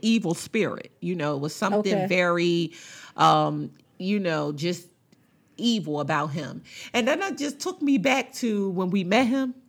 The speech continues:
Speaker 2: It, I was about to say, Maya, you talking about it like we never had experiences with the man. <laughs>
Speaker 1: Yes, right. So when we
Speaker 2: We
Speaker 1: met
Speaker 2: was
Speaker 1: him, and we were
Speaker 2: floored.
Speaker 1: around him for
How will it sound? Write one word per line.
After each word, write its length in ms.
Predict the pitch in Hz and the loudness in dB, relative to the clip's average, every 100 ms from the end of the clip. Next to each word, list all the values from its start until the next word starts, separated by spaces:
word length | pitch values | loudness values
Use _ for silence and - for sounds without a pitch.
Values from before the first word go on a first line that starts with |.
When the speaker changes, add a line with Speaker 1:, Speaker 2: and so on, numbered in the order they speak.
| _ _ _ _ _ - - | _ _ _ _ _ -20 0
Speaker 2:
It, 220 | 277 269 - | 2 2 4
I 100 | 302 | 4
was 160 | 440 440 | 6 6
about 200 | 349 359 | 4 4
to 100 | 330 | 2
say, 220 | 466 392 | 4 4
Maya, 260 | 349 359 311 | 4 4 6
you 160 | 403 | 4
talking 340 | - 359 339 311 | 6 4 6 4
about 280 | 269 311 320 | 4 4 4
it 100 | 311 | 4
like 200 | 285 277 | 4 6
we 140 | 311 466 | 4 4
never 240 | 320 302 | 4 4
had 200 | 339 320 | 4 4
experiences 760 | 359 - 427 622 403 247 240 214 | 2 4 6 8 6 4 4 2
with 120 | 233 | 4
the 80 | 240 | 4
man. 400 | 220 220 - 220 - | 2 0 0 2 4
<laughs> 180 | 277 233 | 2 4
Speaker 1:
Yes, 680 | 240 302 320 294 269 359 294 - - - | 4 6 6 6 4 2 0 -6 -10 -4
right. 500 | 190 320 269 180 147 - | 6 8 8 6 0 -6
So 200 | - 226 | -2 0
when 220 | 220 226 | 0 4
we 160 | 247 415 | 8 8
Speaker 2:
We 80 | |
Speaker 1:
met 160 | 622 359 | 10 10
Speaker 2:
was 100 | 247 | 8
Speaker 1:
him, 180 | 277 427 | 8 8
and 140 | 523 - | 10 12
we 160 | 370 | 12
were 80 | - | 12
Speaker 2:
floored. 200 | 254 254 | 10 10
Speaker 1:
around 340 | 277 302 339 247 | 10 10 10 8
him 280 | 254 233 226 | 4 4 0
for 500 | 254 233 226 202 | 0 2 4 2